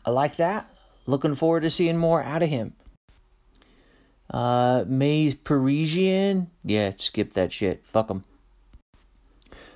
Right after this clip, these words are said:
Raquel Pennington versus Macy Cezanne. That was a decent fight. Um, one forty-five. Macy took it on super, on late notice, so I'm not gonna give her any shit about missing weight.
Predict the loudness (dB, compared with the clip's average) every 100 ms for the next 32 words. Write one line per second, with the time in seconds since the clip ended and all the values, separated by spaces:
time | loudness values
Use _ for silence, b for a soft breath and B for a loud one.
0 | B B -4 4 4 4 2 2 2 2
1 | 0 0 -2 -2 0 0 0 0 -2 0
2 | 2 2 0 0 0 0 -4 _ -4 2
3 | 2 2 2 0 0 -4 -2 0 0 -2
4 | -8 B B B B _ -4 -2 -2 -4
5 | -10 _ _ _ -4 0 2 2 2 2
6 | 2 2 2 2 0 -2 -10 b b b
7 | b b -2 2 2 0 0 0 2 2
8 | 0 0 0 0 0 0 0 0 0 2
9 | 4 4 2 0 0 0 0 -2 -2 0
10 | 0 -2 -2 0 0 0 -2 -2 -4 -2
11 | -2 0 0 0 -2 -4 -4 -2 -2 -4